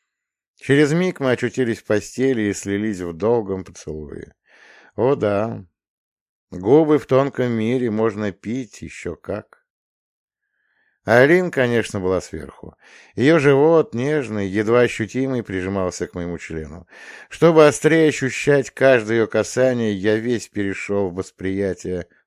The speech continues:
тонкого плана. По сути, сам стал таким же, как она, а моё физическое тело лишь следовало энергетическим телам. Синицына целовала мою грудь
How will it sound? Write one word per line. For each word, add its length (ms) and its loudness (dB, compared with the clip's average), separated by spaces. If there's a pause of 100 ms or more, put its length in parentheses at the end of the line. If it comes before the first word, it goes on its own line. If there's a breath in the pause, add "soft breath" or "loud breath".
тонкого 480 -6
плана. 380 -14 (960)
По 160 4
сути, 400 -2
сам 400 0
стал 280 -2
таким 380 -4
же, 120 -4
как 200 -4
она, 380 -6 (400 loud breath)
а 100 2
моё 300 6
физическое 600 -2
тело 300 2
лишь 260 -2
следовало 680 0
энергетическим 960 -8
телам. 340 -14 (1500)
Синицына 580 -4
целовала 580 2
мою 240 -4
грудь 320 -4